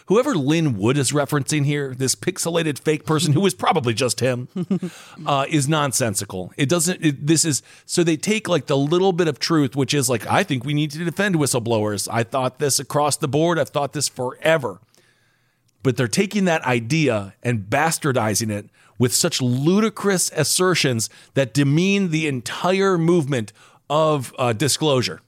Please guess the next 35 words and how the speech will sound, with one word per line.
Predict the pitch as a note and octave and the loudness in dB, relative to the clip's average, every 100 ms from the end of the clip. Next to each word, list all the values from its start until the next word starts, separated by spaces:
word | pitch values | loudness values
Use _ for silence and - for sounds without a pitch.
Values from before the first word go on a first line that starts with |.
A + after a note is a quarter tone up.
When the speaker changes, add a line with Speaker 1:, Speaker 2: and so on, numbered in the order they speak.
| _ _ _ - | _ _ _ -12
Speaker 1:
Specifically | - D#3+ - F#3+ E3 D#3 | 0 2 2 0 0 0
when | C#3+ | 2
it | |
comes | D3+ C3 | 0 0
to | A#2+ | 0
what | A2 D3 | 0 0
the | |
hell | D3 | 0
the | C#3+ C3 | 0 -2
C | C#3+ | 0
I | C3+ | 2
A | B2+ | 2
does, | B2 A#2+ A#2 | 2 0 0
what | C#3+ | -2
does | D#3 | 0
the | C#3+ | 0
F | D#3 C#3+ | 0 2
B | D3 | 0
I | C3 | 2
do, | C3 B2+ - - - | 0 -4 -8 -20 -10
how | - F#3 | -4 -2
monitored | F3+ F3+ E3+ D#3+ D3 | 0 0 0 0 0
are | D3 C#3+ | 2 2
we? | C#3+ D3 | 0 2
I | |
mean, | C3+ C3 | 2 2
we | C3+ C#3 | 0 2
are | C3+ C3 | 2 2
one | B2 | 0
hundred | B2 C3+ B2+ | -2 -2 -4
percent | B2+ C3+ | -2 0
monitored | C3 B2+ B2 B2 | 0 -2 -2 0
at | B2 | 2
all | A#2+ | 2
times, | A2+ C3+ B2 | 2 -2 -2